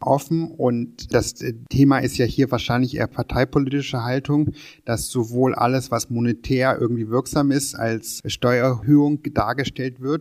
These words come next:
Das zweite Thema, sobald es um Regulationen geht, dann kommt das Stichwort Vergrämungspolitik. Also alles wird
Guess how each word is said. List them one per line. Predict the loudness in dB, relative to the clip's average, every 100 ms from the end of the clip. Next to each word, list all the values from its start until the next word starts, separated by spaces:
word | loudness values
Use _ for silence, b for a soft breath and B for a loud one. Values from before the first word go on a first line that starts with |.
| -6 -6
Das | -2 -2 -4
zweite | -2 0 0
Thema, | 0 2 2
sobald | 0 0 0
es | 0
um | -2
Regulationen | 0 0 0 0 0 2 2
geht, | 0 -4
dann | -4 0
kommt | 2
das | 2 0
Stichwort | -2 -2 0 -4 -2
Vergrämungspolitik. | -4 0 2 4 4 2 -2 -2 0 -2 -4 -6
Also | -4 -2
alles | 0 -2 -2
wird | -2 -2